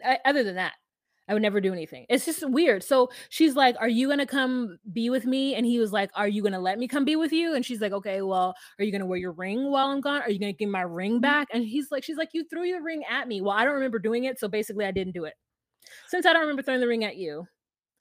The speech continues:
Speaker 1: and since you didn't come with me to watch me, and since you're not my P O, um, none of this is my fault, and you need to take responsibility for your role in this,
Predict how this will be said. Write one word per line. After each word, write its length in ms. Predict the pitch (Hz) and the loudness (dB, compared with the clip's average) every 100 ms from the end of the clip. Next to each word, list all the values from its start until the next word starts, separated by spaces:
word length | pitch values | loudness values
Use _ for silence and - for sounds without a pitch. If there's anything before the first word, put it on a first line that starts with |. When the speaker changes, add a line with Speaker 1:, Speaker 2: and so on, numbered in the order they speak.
| _ _ - | _ _ -8
Speaker 1:
and 120 | 233 | -2
since 200 | 294 285 | 0 0
you 80 | 285 | 0
didn't 160 | 311 - | 0 -2
come 180 | 269 | -2
with 180 | 240 226 | -2 -2
me 180 | 202 185 | -4 -4
to 100 | 185 | 0
watch 360 | 185 185 202 160 | 0 -2 -6 -14
me, 280 | 147 143 - _ _ _ _ - | -18 -20 -20 _ _ _ _ -8
and 100 | 233 | -2
since 180 | 254 262 | 0 2
you're 100 | 262 | 2
not 260 | 254 254 269 | 4 4 4
my 140 | 262 | 0
P 300 | 247 - 226 | 0 0 0
O, 400 | 202 156 - 202 - _ _ _ _ _ _ - - _ | 0 -2 -6 -14 -18 _ _ _ _ _ _ -20 -20 _
um, 720 | 226 220 202 185 180 170 165 - - | 0 2 2 0 -4 -10 -14 -12 -2
none 200 | 233 247 | 2 2
of 60 | |
this 120 | 262 | 0
is 80 | 247 | 0
my 140 | 262 269 | 0 2
fault, 400 | 214 165 208 _ | 2 0 -2 _
and 180 | 208 208 | -6 -4
you 180 | 190 226 | 0 2
need 140 | 233 | 2
to 60 | 208 | 0
take 240 | - 208 | -2 0
responsibility 640 | 226 - 208 214 196 190 | -2 -4 -6 -2 -2 -2
for 140 | 208 240 | -4 -2
your 220 | 208 196 | 0 0
role 260 | 190 170 151 | 0 -4 -6
in 100 | 156 | -10
this, 380 | 160 214 - | -10 -12 -16